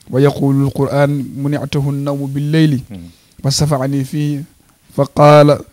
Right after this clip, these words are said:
Speaker 1: fa yasfa'aani."
Speaker 2: Hmm.
Speaker 1: Tabarakallahu, loolu, eh, Sayyiduna Muhammad wax ci ñiy woor.
Speaker 2: Hmm.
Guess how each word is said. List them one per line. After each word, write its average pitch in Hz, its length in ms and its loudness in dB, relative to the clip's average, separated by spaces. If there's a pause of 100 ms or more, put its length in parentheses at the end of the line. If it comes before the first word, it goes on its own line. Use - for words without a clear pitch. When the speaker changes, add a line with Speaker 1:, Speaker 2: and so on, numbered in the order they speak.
Speaker 1:
fa - 140 -4
yasfa'aani." 123 720 -2 (240)
Speaker 2:
Hmm. 85 200 -18 (300)
Speaker 1:
Tabarakallahu, 127 800 -10 (220)
loolu, 131 320 -10 (1200)
eh, 131 480 -10
Sayyiduna 135 560 -10
Muhammad 123 460 -10 (420)
wax 127 300 -14 (100)
ci 127 200 -14 (200)
ñiy 131 180 -8
woor. 135 280 -8 (180)
Speaker 2:
Hmm. 87 200 -16